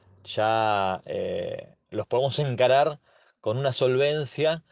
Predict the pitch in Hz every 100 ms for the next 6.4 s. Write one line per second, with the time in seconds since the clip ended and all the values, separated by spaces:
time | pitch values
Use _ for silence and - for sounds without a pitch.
0 | _ _ 107 98 135 139 120 - 104 117
1 | 127 135 117 104 95 87 - 101 95 127
2 | 110 101 - 113 107 113 113 - 135 131
3 | _ _ _ - 95 90 87 87 92 110
4 | 113 101 107 123 139 123 98 92 87 82
5 | 80 80 - 92 87 104 113 110 107 113
6 | 107 95 90 82